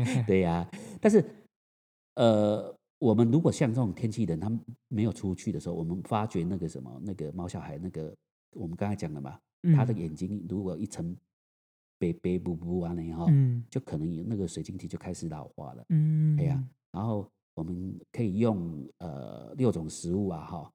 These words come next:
Speaker 2: 来，来延缓它的老化。
Speaker 1: 嗯。
Speaker 2: 好，那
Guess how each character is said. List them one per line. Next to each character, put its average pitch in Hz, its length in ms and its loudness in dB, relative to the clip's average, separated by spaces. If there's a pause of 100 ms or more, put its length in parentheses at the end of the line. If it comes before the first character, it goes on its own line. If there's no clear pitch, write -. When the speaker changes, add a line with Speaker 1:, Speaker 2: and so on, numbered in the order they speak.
(400)
Speaker 2:
来， 85 220 -8
来 90 140 -4
延 104 220 -4
缓 87 260 -8 (100)
它 85 200 -8
的 87 100 -4
老 76 180 -10
化。 - 320 -10 (140)
Speaker 1:
嗯。 143 320 2
Speaker 2:
好， 131 180 0
那 123 220 0